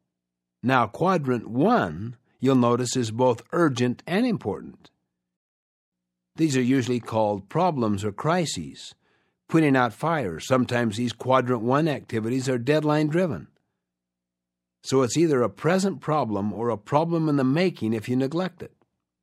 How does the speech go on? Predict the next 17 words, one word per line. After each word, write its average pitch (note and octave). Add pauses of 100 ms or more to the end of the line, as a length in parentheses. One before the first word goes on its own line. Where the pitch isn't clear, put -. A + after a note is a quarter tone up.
(680)
Quadrant B2
two D3+
is A2
not D3
urgent, F2+ (180)
but B2
it B2+
is C3+
important. E3+ (960)
Prevention A#2
is G#2+
not C3
urgent, E3 (760)
but B2+
is C#3
that B2
important? E3